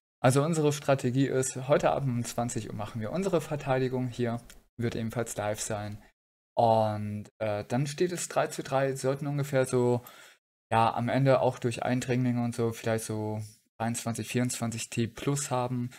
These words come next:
Das müssten sie beim Kriegertraining erst aufholen. Also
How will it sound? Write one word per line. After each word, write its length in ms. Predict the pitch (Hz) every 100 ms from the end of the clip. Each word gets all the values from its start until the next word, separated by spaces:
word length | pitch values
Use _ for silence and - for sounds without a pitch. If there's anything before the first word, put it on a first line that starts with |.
| - _ _ -
Das 260 | 143 -
müssten 480 | 135 143 180 - 170
sie 140 | 156
beim 180 | 147 143
Kriegertraining 800 | 143 - 208 143 - 120 120 120
erst 380 | - 110 - -
aufholen. 600 | 139 147 - 110 107 151
Also 400 | 117 123 123